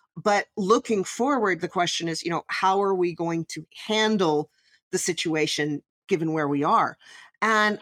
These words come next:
I think some of it is a continuation of some of the problems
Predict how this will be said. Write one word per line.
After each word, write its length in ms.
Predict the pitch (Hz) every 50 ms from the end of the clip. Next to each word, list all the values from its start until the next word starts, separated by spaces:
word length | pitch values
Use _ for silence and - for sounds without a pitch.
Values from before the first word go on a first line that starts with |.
| _ -
I 120 | 220 247
think 300 | 247 - 254 254 254 - - -
some 240 | - - 262 269 311
of 100 | 294 302
it 80 | 233
is 140 | 247 - -
a 40 | 202
continuation 1000 | _ - 208 196 - 208 202 196 196 190 214 262 285 - - 160 135 117 - - _ _ _ _ _ _ _ _ -
of 420 | - 190 185 185 185 185 180 175 - -
some 220 | - - 202 185
of 60 | 175
the 60 | 156
problems 720 | - - 175 160 160 151 160 160 160 170 - - - -